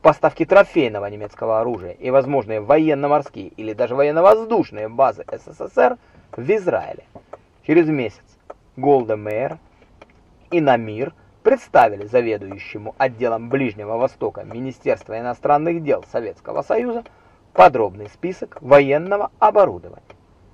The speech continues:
Реакция чиновника мид была по сослужебному сдержанной. Уходя от прямого отрицательного ответа, он высказал опасения, как бы и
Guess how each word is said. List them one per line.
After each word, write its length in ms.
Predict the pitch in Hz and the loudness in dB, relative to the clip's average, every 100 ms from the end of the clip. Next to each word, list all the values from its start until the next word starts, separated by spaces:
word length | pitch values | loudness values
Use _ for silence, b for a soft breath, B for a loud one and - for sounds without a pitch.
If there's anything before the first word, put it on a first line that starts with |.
| - - _ _ | -20 -20 _ _
Реакция 580 | 156 170 107 - - 101 | 8 8 6 0 -14 -14
чиновника 680 | - 139 127 110 104 - | -8 -6 -4 -8 -12 -12
мид 380 | 107 123 196 214 B B B - | -10 -6 -6 -8 B B B -12
была 380 | 120 120 151 208 _ | -4 0 0 0 _
по 100 | 147 | -6
сослужебному 920 | - 175 - 135 107 113 135 156 165 _ | -4 -6 -6 -8 -4 -4 -4 -10 -10 _
сдержанной. 560 | 117 127 175 - 165 - _ _ _ _ - | -18 -2 -2 -2 -8 -20 _ _ _ _ -8
Уходя 340 | - 135 120 | -2 0 0
от 80 | 107 | -2
прямого 500 | - 151 147 117 101 - | 0 2 2 -2 -4 -4
отрицательного 760 | 196 214 208 - - - - | -4 -4 -6 -8 -8 -12 -18
ответа, 420 | - 113 131 208 240 b b b b b _ | -16 -10 -10 -10 -16 b b b b b _
он 220 | 294 302 | 4 4
высказал 440 | 277 254 - 226 220 | 2 0 0 2 2
опасения, 680 | - 175 - 143 127 120 117 | 2 -2 -2 -8 -6 -8 -8
как 260 | - 277 | -2 -2
бы 220 | 240 233 247 | 0 -2 -2
и 220 | 285 | -6